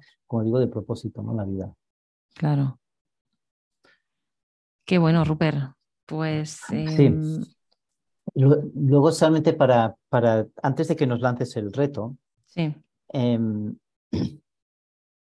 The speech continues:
Speaker 1: me gustaría, me gustaría que, em, dejar una última reflexión,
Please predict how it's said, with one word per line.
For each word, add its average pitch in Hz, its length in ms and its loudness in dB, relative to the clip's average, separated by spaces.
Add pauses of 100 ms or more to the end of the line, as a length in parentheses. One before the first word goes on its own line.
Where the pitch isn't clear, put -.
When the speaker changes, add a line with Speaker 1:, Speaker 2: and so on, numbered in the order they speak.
(480)
Speaker 1:
me 127 120 -2
gustaría, 127 680 -2 (160)
me 123 140 -6
gustaría 123 560 -4
que, 113 420 0 (1500)
em, 110 640 -6 (1800)
dejar 135 400 -2
una 139 340 2
última 123 440 -4
reflexión, 127 840 -8